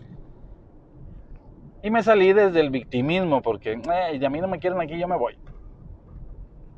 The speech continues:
Total, me voy. Al año, en ese entonces era supervisor.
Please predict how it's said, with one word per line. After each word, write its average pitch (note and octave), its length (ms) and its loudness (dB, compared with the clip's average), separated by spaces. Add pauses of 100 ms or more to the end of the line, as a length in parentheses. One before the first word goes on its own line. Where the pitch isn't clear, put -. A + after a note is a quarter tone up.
(1400)
Total, G3 260 6
me G3+ 100 4
voy. A3+ 240 4 (2250)
Al B2 1040 4
año, D#4 380 2 (3250)
en C3+ 100 -6
ese D#3+ 120 0
entonces F#3 340 0
era E3+ 140 2
supervisor. A2 600 -4